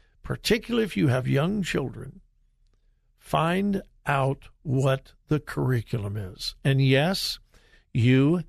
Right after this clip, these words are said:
have a right to know. No, the school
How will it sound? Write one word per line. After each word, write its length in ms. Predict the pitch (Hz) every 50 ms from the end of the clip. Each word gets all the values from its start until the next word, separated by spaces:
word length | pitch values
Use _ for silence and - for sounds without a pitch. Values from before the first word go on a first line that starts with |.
| - _ _ _ -
have 540 | - 151 147 131 123 120 131 135 143 131 - _ _ _ _ _
a 440 | - 131 135 131 131 131 131 139 135 - _ _ -
right 640 | 107 107 104 117 127 135 135 131 - - - - - _ _ -
to 460 | - - 131 127 127 123 113 117 117 - _ _ -
know. 580 | 127 127 131 127 127 120 107 90 - - - _ _ _ _ _ _ _
No, 580 | - 139 156 165 180 190 185 160 127 - - - - _ _ _ _ _ _ _ _ -
the 220 | 131 127 139 135
school 680 | 127 - - - - 220 226 196 170 170 190 208 208